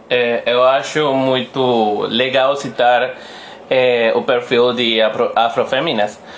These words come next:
porque elas falam sobre esse tipo de atitu-, atitudes, é, no racismo neoliberal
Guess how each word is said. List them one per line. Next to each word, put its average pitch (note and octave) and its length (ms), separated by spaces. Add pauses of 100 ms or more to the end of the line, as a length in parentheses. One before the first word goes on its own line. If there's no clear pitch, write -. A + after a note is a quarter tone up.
(220)
porque D3 280
elas C3 880
falam C#3 500
sobre B2+ 440
esse B2 220
tipo D3 240
de C#3+ 80
atitu-, D3+ 400
atitudes, D3 880 (380)
é, B2+ 420
no B2+ 140
racismo C#3 520
neoliberal C3+ 840